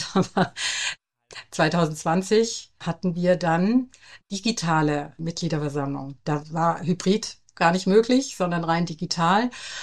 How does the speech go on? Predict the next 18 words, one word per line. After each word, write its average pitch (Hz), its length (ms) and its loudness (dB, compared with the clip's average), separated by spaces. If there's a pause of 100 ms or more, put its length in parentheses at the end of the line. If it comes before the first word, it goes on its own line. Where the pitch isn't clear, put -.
(160)
Und 170 140 -6
da 170 100 2
sind 180 300 -4
wir 175 300 0
in - 100 -10
ein 165 140 -4
Fernsehstudio 185 640 0
in 160 140 0
Hamburg 180 280 0
gegangen 165 360 -4
und 165 180 -2
haben 170 220 0
da 170 320 0 (560)
die 180 80 -2
Mitgliederversammlung 160 1500 2 (380)
abgehalten. 147 880 2 (300)
Abgehalten, 160 640 -2
also 156 440 -4